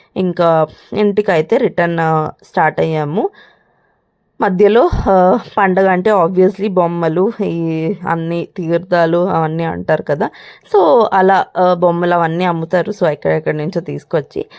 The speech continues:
so అవన్నీ, ఆ, కొన్నామన్నమాట. కొన్ని కొన్ని టాయ్స్ భవిత్ కోసం అని చెప్పి ట్రక్, ఏరోప్లేన్ and డాక్టర్ కిట్ and వీళ్ళకేమో బబుల్స్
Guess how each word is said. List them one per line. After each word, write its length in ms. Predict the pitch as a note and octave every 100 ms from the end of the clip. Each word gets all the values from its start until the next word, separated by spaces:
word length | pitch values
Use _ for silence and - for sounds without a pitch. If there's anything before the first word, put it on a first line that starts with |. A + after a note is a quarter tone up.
| - _
so 240 | C5 G#4+
అవన్నీ, 600 | - G#3 G3+ A#3 G4+ F#4
ఆ, 380 | G#3+ F#3 F3+ F3 E3+
కొన్నామన్నమాట. 720 | G3 F3 E3+ E3+ D#3+ D#3+ D#3 G3
కొన్ని 340 | G3 F3 E3
కొన్ని 240 | E3+ E3
టాయ్స్ 500 | E3 D#3+ D3 D#3 F#3
భవిత్ 340 | E3+ D#3 - -
కోసం 320 | D#3+ D#3+ E3
అని 80 | D#3
చెప్పి 260 | D#3+ D#3
ట్రక్, 340 | E3 - C#3 - _ D#3+ D3+ D3+
ఏరోప్లేన్ 540 | D3+ C#3+ D#3 D3+ D3+
and 400 | D3 F3 D#3 D3+
డాక్టర్ 440 | D3+ D3 - E3 D#3
కిట్ 480 | D#3 C#3+ - E3 D#3+ - - _ -
and 380 | D#3+ D#3+ D#3+
వీళ్ళకేమో 680 | D#3+ D#3 E3+ E3 E3+ D#3+ E3+
బబుల్స్ 720 | G3+ D#3+ D3 D#3+ D#3+ D#3+ D#3+